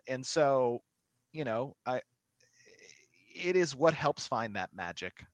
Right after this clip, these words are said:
that you just described, right? Is, is people who love and appreciate the genre.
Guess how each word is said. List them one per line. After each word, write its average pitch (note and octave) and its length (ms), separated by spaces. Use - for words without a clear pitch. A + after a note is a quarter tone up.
that G#2 140
you A#2 140
just - 240
described, - 560
right? G2 220
Is, G2+ 400
is A#2 140
people C3+ 400
who A#2+ 180
love G#2 400
and G#2+ 100
appreciate F#2 540
the D2 80
genre. D2 420